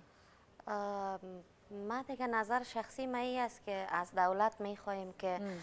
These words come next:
Speaker 1: اه، سینمای افغانستان، اه، کمک کنن، رشد بدن، اه، تا که جوان‌ها بتانن، اه، مثل کشورهای خارج، اه، یک فیلمای آموزشی، فیلمای خوب داشته باشن.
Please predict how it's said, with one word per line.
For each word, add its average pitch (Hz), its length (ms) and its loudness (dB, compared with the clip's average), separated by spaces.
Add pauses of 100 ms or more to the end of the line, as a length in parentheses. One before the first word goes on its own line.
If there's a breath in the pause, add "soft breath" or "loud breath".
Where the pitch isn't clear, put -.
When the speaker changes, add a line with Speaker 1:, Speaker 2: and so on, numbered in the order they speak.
(320 loud breath)
Speaker 1:
اه، 175 420 4
سینمای 180 600 4
افغانستان، 175 720 4
اه، 170 1000 2 (100)
کمک 220 380 8
کنن، 190 340 2
رشد 226 280 4
بدن، 202 340 4 (420 loud breath)
اه، 180 140 2
تا 185 200 8
که 190 60 0
جوان‌ها 180 440 6
بتانن، 180 600 2
اه، 165 500 6
مثل 180 380 2
کشورهای 175 960 8
خارج، 175 500 6 (580 loud breath)
اه، 185 340 4
یک 170 280 6
فیلمای 190 500 6 (360 loud breath)
آموزشی، 185 640 4
فیلمای 185 400 4
خوب 196 260 0
داشته 170 380 6
باشن. 170 340 -2